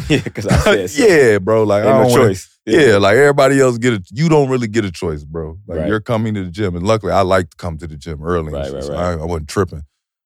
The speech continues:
Speaker 2: But I always appreciated people that were willing to have that conversation because it's easy to be like, "Hey, man, hold your follow through."
Speaker 1: Yeah.
Speaker 2: But it's like life shit, like, not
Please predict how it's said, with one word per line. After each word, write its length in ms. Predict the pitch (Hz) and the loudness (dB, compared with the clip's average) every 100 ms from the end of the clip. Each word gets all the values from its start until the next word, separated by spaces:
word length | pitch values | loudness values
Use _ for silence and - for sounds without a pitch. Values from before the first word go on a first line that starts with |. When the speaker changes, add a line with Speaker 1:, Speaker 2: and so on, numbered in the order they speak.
| - | -6
Speaker 2:
But 180 | 82 69 | -4 0
I 80 | 82 | 0
always 280 | 87 82 | 0 0
appreciated 840 | 78 67 95 90 - 82 80 76 73 | -4 -8 -6 -6 -4 -4 -4 -6 -8
people 260 | 98 80 78 | -6 -6 -6
that 280 | 78 76 73 - | -6 -6 -8 -12
were 100 | 78 | -12
willing 380 | 73 85 80 78 | -6 -6 -4 -6
to 80 | 78 | -6
have 240 | 80 78 | -6 -6
that 160 | 78 76 | -8 -8
conversation 600 | 82 80 78 82 78 76 | -8 -10 -10 -10 -8 -12
because 140 | 73 85 | -12 -10
it's 160 | 107 - | -8 -2
easy 220 | 120 101 | -2 -2
to 60 | 87 | -6
be 140 | 80 87 | -6 -4
like, 200 | 85 78 | -4 -4
"Hey, 120 | 113 | -6
man, 280 | 90 95 104 | -4 -4 -2
hold 280 | 101 120 110 | -2 -2 -2
your 120 | 117 | -2
follow 300 | 143 139 117 | -2 0 -2
through." 320 | 98 95 85 - - | -4 -8 -10 -14 -10
Speaker 1:
Yeah. 320 | 95 92 82 82 | -6 -4 -6 -4
Speaker 2:
But 120 | 101 | -2
it's 140 | 95 92 | -2 0
like 220 | 92 82 - - | -2 -2 -10 -4
life 360 | 95 113 127 | 2 2 2
shit, 360 | - 139 135 71 _ _ _ _ _ | -2 -4 -4 -4 _ _ _ _ _
like, 260 | 95 90 80 71 _ 82 | -6 -6 -6 -12 _ -4
not 300 | 95 107 | 0 0